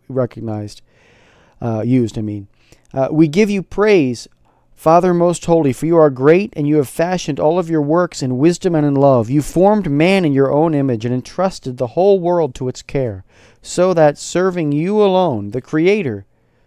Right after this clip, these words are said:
serving you alone, the Creator, he might have dominion over all creatures.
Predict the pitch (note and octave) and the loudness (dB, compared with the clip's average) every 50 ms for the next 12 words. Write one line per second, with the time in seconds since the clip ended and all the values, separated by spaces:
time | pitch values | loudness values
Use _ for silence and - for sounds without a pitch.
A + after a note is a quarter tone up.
0 | _ _ _ _ _ _ _ _ _ _ _ _ _ _ - - - - _ _ | _ _ _ _ _ _ _ _ _ _ _ _ _ _ -20 -20 -20 -20 _ _
1 | _ _ _ _ _ _ _ _ _ _ _ _ _ _ _ _ _ _ _ _ | _ _ _ _ _ _ _ _ _ _ _ _ _ _ _ _ _ _ _ _
2 | _ _ _ _ - - - E3+ F3+ F3+ F#3 F3+ F3+ F#3 G3 G3 F#3 F3+ F3 F3+ | _ _ _ _ -18 -10 -6 -4 -4 -2 -2 -2 -2 -2 -2 0 0 2 2 2
3 | F3+ F3 D#3+ D3 C3+ - - D3+ D#3+ E3+ E3+ D3+ C3+ - - F#3 F#3 F#3 F3+ E3+ | 2 0 0 -2 -4 -4 -4 -2 -2 0 0 -2 -4 -4 -6 -6 -4 -2 -2 0
4 | C#3 D3 E3 D#3+ D3+ D3 D3+ D3 D#3 E3+ F3+ F3 E3 D3+ D3 C#3+ C#3 C#3 C#3+ D3 | 0 0 0 -2 -2 -4 -6 -6 -4 -4 -4 -4 -4 -2 -4 -4 -2 0 0 2
5 | E3 F#3+ G#3 - - G#3+ G#3 F#3 - - B2+ A2 G#2 - | 2 2 0 -2 -4 -4 -4 -4 -6 -8 -8 -8 -10 -12